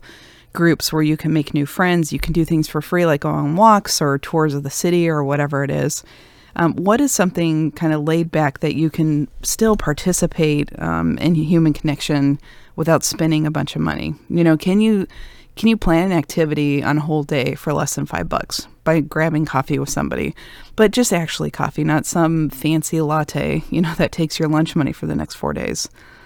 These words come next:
Um, how many drinks are too many drinks when you're out with friends? You know, set a limit for yourself. Or, you know, P B R is gonna be a lot cheaper than a fancy cocktail, you know? Or could you get Coke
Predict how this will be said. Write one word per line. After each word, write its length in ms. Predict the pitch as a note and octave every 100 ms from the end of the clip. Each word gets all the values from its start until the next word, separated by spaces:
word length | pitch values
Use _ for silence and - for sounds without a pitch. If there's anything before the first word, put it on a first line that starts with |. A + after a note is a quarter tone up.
| - - -
Um, 200 | - E3+
how 180 | - F#3
many 200 | A3 G#3
drinks 280 | F3 E3+ -
are 60 | D3
too 200 | - A#3+
many 220 | F#3 B2
drinks 640 | - C3+ C3+ - - - - _ - _ -
when 180 | D#3 D#3+
you're 460 | D3+ D3+ D3 D3+
out 200 | - C#3+ -
with 140 | C#3+
friends? 440 | - C#3 D3 D#3
You 120 | D3+ D#3
know, 120 | D#3
set 220 | - D#3+
a 60 | F3
limit 340 | E3 F#3 -
for 160 | - C#3
yourself. 580 | D3 - G#2 C2 - -
Or, 480 | E3+ D#3+ D3+ D3 D#3 - - - - _ - _ - -
you 100 | F#3
know, 280 | D#3+ E3+ - -
P 180 | - F#3+
B 200 | F3 E3
R 320 | E3 F3+ D3+
is 120 | D3 -
gonna 200 | D#3 D3+
be 140 | D#3
a 60 | D3
lot 260 | D3+ D3+
cheaper 560 | - E3 D#3 D3+ D3+ D#3+ - - - _ _ -
than 120 | D#3+
a 60 | D3+
fancy 380 | D#3 D#3 -
cocktail, 600 | E3+ D#3+ D#3+ - - D3 - - -
you 100 | D#3+
know? 200 | D3 D3
Or 240 | C#3+ E3+
could 240 | - E3
you 120 | F3+ E3
get 260 | E3+ D3+
Coke 500 | - E3+ E3 - -